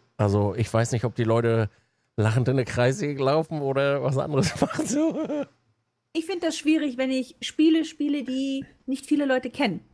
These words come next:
Speaker 2: wie zum Beispiel jetzt, ähm, Katamari Forever oder Tokyo Jungle, weil was Sachen sind, wo die Leute so sagen, „Was ist das denn?“ Also ich glaube, das ist der meistgeschriebene Satz bei Tokyo Jungle,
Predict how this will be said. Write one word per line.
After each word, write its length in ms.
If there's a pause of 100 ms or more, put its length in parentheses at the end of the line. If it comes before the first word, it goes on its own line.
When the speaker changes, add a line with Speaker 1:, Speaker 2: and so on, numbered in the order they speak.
(260)
Speaker 2:
wie 140
zum 180
Beispiel 340
jetzt, 320
ähm, 460
Katamari 540
Forever 640
oder 380
Tokyo 400
Jungle, 520 (240)
weil 180
was 160
Sachen 500
sind, 260
wo 80
die 120
Leute 260
so 80
sagen, 240 (240)
„Was 100
ist 60
das 160
denn?“ 160 (400)
Also 200
ich 280
glaube, 220
das 180
ist 140
der 80
meistgeschriebene 880
Satz 220
bei 120
Tokyo 280
Jungle, 220